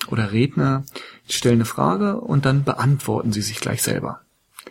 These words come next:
Das ist natürlich nicht so gut. Also wichtig ist, dass man Kontakt zum Publikum hat. Das heißt, man schaut in die Gesichter der Leute, schauen sie fragend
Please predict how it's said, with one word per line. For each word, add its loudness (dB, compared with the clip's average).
Das 2
ist 4
natürlich 2
nicht 4
so 0
gut. -12
Also 0
wichtig 2
ist, 0
dass -2
man -2
Kontakt -2
zum -4
Publikum 4
hat. 2
Das -2
heißt, 0
man 2
schaut 0
in 6
die 4
Gesichter 2
der -2
Leute, -2
schauen 4
sie -2
fragend -2